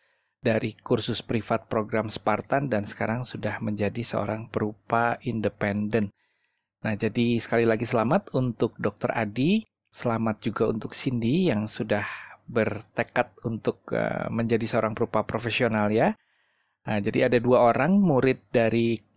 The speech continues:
Klinik Rupa Dokter Rudolfo yang lulus pada tahun ini.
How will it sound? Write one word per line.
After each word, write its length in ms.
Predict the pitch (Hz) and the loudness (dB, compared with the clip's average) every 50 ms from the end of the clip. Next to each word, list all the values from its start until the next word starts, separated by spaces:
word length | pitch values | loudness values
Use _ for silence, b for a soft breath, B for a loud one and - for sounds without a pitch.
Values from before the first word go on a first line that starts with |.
| _ _ | _ _
Klinik 320 | 127 120 117 110 113 - | 0 2 2 0 0 -2
Rupa 240 | - 110 - 117 110 | -2 -2 -2 0 -2
Dokter 240 | 113 - - - 120 | -2 -4 -4 -4 -2
Rudolfo 400 | 120 113 117 110 110 110 - 135 | 0 2 4 4 2 2 0 0
yang 160 | 135 123 113 | 0 2 2
lulus 320 | 117 120 117 120 170 - - | 4 4 4 4 4 2 2
pada 240 | - 117 107 107 | 0 0 2 2
tahun 240 | - - 110 110 113 | 0 0 0 0 0
ini. 400 | 117 113 117 131 165 226 262 - | -2 -2 0 4 4 4 4 2